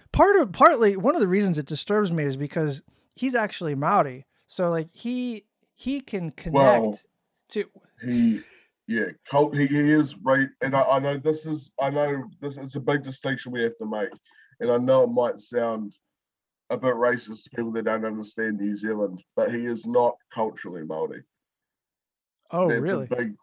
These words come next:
Speaker 1: can you
Speaker 2: distinction.
Speaker 1: explain that in fifteen
Speaker 2: Culturally,
Speaker 1: seconds?
Speaker 2: He, he won't, uh, he wouldn't identify with the cultural markers that someone that identifies as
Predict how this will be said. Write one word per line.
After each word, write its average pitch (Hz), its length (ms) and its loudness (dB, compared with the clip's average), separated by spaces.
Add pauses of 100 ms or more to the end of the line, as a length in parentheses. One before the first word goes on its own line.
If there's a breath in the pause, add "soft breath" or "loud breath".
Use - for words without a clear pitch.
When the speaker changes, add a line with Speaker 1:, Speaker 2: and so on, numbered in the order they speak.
(140)
Speaker 1:
can 117 100 -10
you 123 60 -2
Speaker 2:
distinction. 196 480 0
Speaker 1:
explain 196 400 0
that 185 160 2
in 175 180 6
fifteen 143 200 2
Speaker 2:
Culturally, 120 200 4
Speaker 1:
seconds? 110 340 -4 (880)
Speaker 2:
He, 156 120 6
he 151 200 4
won't, 175 360 6
uh, 151 100 6
he 160 120 2
wouldn't 160 320 -2
identify 135 960 -2 (540)
with 123 160 -14
the 120 80 -10
cultural 120 480 -4
markers 110 520 -6
that 104 180 -8
someone 113 360 -4
that 107 80 -4
identifies 104 680 -4
as 92 80 -20